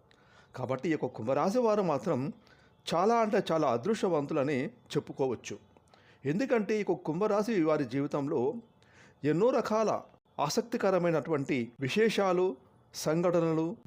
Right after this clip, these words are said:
జరుగుతూ ఉంటాయి. ముఖ్యంగా వీరి యొక్క మనస్తత్వం, వీరి యొక్క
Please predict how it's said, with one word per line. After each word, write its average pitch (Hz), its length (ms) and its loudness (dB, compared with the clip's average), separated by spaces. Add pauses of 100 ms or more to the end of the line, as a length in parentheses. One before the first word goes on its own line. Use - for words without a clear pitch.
జరుగుతూ 202 400 2
ఉంటాయి. 143 520 -2 (280)
ముఖ్యంగా 240 520 -2 (280)
వీరి 185 220 2
యొక్క 185 220 2 (280)
మనస్తత్వం, 190 720 -2 (320)
వీరి 151 180 2
యొక్క 147 200 0